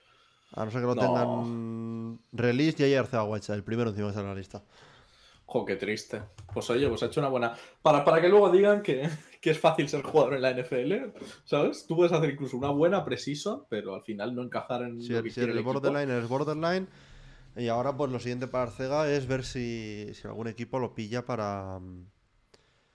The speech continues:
Speaker 1: eh,
Speaker 2: ¿Para antes del trade
Speaker 1: para
Speaker 2: deadline o algo?
Speaker 1: No, para practice squad.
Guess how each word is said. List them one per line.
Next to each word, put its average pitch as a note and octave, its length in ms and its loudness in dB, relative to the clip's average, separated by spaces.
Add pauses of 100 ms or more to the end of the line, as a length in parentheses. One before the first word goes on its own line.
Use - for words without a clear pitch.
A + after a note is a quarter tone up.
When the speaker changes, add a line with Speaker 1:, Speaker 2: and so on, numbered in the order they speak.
(760)
Speaker 1:
eh, A2+ 260 -2
Speaker 2:
¿Para A#2 120 2
antes B2+ 180 0
del B2 200 2
trade B2+ 160 2
Speaker 1:
para A#2+ 160 4
Speaker 2:
deadline C3 280 0
o C#3 40 -2
algo? E3+ 360 -4
Speaker 1:
No, B2+ 240 2
para G2 680 -4
practice A#2 280 -8
squad. G#2 160 -10